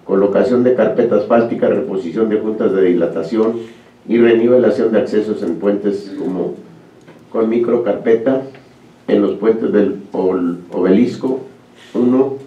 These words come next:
derecho, obelisco uno izquierdo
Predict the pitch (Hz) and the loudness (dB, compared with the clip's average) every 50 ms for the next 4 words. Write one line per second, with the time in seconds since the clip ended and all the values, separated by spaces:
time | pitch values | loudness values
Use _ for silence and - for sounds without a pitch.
0 | - - - - 95 95 104 107 107 107 107 98 - - - - - - - - | -18 -16 -8 -2 0 4 4 4 4 2 -4 -8 -10 -12 -14 -20 -20 -20 -20 -20
1 | - - - - - _ _ - - 90 95 98 117 120 117 - 123 117 113 - | -20 -20 -20 -20 -20 _ _ -8 -2 0 2 2 2 2 0 0 -2 -4 -2 -4
2 | - - - 104 113 117 123 127 127 127 120 - 90 - - - 107 107 101 90 | -6 -8 -8 -6 -2 -2 2 2 2 2 0 -2 -8 -10 -8 -2 2 2 2 2
3 | - | 0